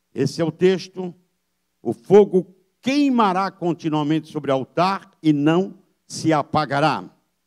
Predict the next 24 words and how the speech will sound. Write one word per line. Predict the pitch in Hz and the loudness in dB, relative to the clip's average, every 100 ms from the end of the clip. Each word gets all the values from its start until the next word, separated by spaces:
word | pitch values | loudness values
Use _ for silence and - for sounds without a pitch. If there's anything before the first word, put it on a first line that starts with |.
| _ _ _ _ _ | _ _ _ _ _
Depois | 165 - 214 208 | -4 0 2 2
nós | 190 180 | 0 -4
queremos | - 185 185 160 | -4 -4 -2 -2
ler | 147 180 170 | -2 -2 0
em | 165 | -2
seguida, | - 143 156 196 190 170 - _ | -4 -8 -8 -6 -6 -8 -12 _
em | 139 | -6
João | 139 185 190 | 0 0 0
capítulo | 185 185 160 170 | -2 -4 -2 -2
onze, | 180 151 | -2 -4
versículo | 147 147 160 147 | -6 -8 -10 -6
nove | 156 165 151 | -2 -2 -2
a | 156 | -4
treze. | 127 95 82 170 | -6 -10 -8 -4
Irmãos, | 185 214 196 - _ _ | -4 -4 -8 -16 _ _
eu | - | -8
quero | 170 190 | -6 -4
usar | 175 127 180 | -4 -2 -4
o | 170 | -4
tema | - 202 196 170 | 2 8 8 6
rapidamente, | 127 - 214 233 214 196 151 160 175 185 | -4 -8 -6 -6 -4 0 2 2 0 -4
porque | 175 160 - | -6 -6 -6
eu | 147 | -8
quero, | 156 147 131 | -4 -6 -6